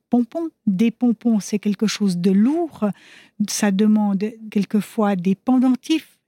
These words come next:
Ces pendentifs sont lourds. Lorsque l'on choisit le fil, on va devoir jongler entre, d'un côté, l'impératif de la délicatesse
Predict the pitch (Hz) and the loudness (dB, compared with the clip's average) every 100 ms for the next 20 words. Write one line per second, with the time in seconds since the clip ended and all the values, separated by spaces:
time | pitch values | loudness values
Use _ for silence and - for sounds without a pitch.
0 | _ - - 233 - 208 196 - 220 - | _ -12 -2 -2 0 0 0 -2 -8 -4
1 | - 208 214 285 302 - _ _ _ _ | 0 2 2 0 -4 -12 _ _ _ _
2 | 233 233 - - 240 233 - - 277 247 | 0 0 -2 -4 0 0 0 -2 -2 0
3 | 277 269 247 220 233 - 302 285 240 214 | 0 2 2 2 0 -4 -2 0 2 2
4 | 220 226 233 254 220 196 262 269 240 240 | 2 2 0 0 0 2 2 2 2 2
5 | 240 - _ _ _ _ 254 254 220 - | 0 -6 _ _ _ _ 2 2 0 -6
6 | 202 180 233 220 262 247 - 240 208 190 | -8 0 0 2 -2 -2 0 2 2 0
7 | 214 208 196 - 233 - - 190 165 196 | -2 -2 -4 0 -2 -2 -4 -4 -2 -2
8 | 175 208 208 190 185 170 226 247 247 233 | 2 2 2 0 -4 0 2 2 0 -4
9 | 208 - 208 - - - | -4 -2 0 -2 -6 -12